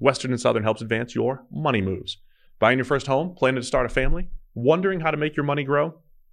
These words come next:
Western and Southern's playbook of life insurance, investment, and retirement solutions helps you rest assured on game day. Team up to understand needs and address goals with a game plan built just for you.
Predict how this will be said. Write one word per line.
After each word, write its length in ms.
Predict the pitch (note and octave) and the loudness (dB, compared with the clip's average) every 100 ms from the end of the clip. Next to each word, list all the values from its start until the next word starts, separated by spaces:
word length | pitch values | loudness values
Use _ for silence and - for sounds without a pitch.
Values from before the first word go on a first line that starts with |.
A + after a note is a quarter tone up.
| _ _ - | _ _ -2
Western 300 | A#2 B2 D3 | 0 2 -2
and 60 | C3+ | -2
Southern's 280 | A2 G2+ | -2 -2
playbook 340 | - A2 G2 F#2 | 0 0 0 -2
of 80 | F2+ | 0
life 220 | G2 A#2+ | 0 0
insurance, 340 | G2+ G2 F#2 | -4 -10 -12
investment, 520 | F#2+ F#2+ A2+ A#2 A#2 - | -10 -2 -2 -2 -8 -6
and 240 | C#3+ F#3+ A#3+ | -4 -2 -2
retirement 460 | G#3 C#3 C#3 C3+ | -2 0 0 -2
solutions 500 | C3+ A2 F#2 F#2+ F2+ - - - - | -2 -4 -2 -8 -8 -12 -20 -20 -20
helps 220 | - F#2+ - | -2 -2 -2
you 80 | C3+ | -2
rest 220 | A2+ - | -2 -2
assured 360 | - F2+ E2+ - - | -4 -4 -4 -10 -10
on 100 | G#2+ | -8
game 200 | G2 E2 | -6 -6
day. 220 | E2+ E2+ - - | -8 -10 -14 -20
Team 200 | - E3+ | -2 4
up 120 | D3 - | 4 4
to 100 | - | -2
understand 480 | A#2 - G2+ F#2 F#2+ | -2 -2 -2 -2 -2
needs 300 | A2+ D3 C#3+ | -2 -2 -2
and 200 | D3+ G3 | 2 2
address 260 | G3 G#3 | 2 0
goals 340 | G3+ G#3 D#3+ C3+ | 0 0 0 -2
with 100 | G#2+ | -4
a 40 | |
game 200 | G#2 B2 | -2 -4
plan 200 | B2 C3 G#2+ | 0 0 2
built 240 | G2+ F#2+ | 0 -2
just 320 | G2 - D3+ - | -6 2 2 2
for 160 | E3+ | -2
you. 460 | E3 D#3+ D3 G2 F#2+ | 0 2 2 0 -8